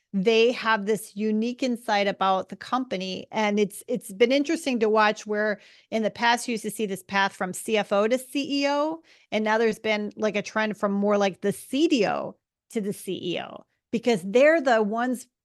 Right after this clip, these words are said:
who are telling the stories that have the insight, like, you know, very highly regarded. And so to me, that's the new business acumen is, is being able to tell a story with that data.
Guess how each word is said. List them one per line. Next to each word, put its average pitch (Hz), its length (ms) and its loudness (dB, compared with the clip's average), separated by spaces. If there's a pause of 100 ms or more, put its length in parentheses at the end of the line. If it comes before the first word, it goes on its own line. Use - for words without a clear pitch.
(160)
who 208 180 4
are 208 120 2
telling 220 280 -4
the 208 80 -2
stories 247 400 0
that 190 100 -6
have 196 240 -4
the 190 80 2
insight, - 880 -4 (100)
like, 180 380 -6 (480)
you 226 120 -4
know, 185 320 -2 (280)
very 214 720 2 (320)
highly 226 400 2
regarded. 208 500 4
And 180 160 -4
so 214 140 -2
to 214 120 -6
me, 240 140 2
that's 220 320 2
the 214 100 0
new 208 140 2
business 185 340 -2
acumen 170 480 -6
is, 165 220 -8 (400)
is 196 160 -4
being 202 220 -4
able 185 240 -2
to - 180 -12
tell 190 300 -2
a 190 40 -6
story 185 360 -4
with 175 180 -8
that - 220 -4
data. - 360 -8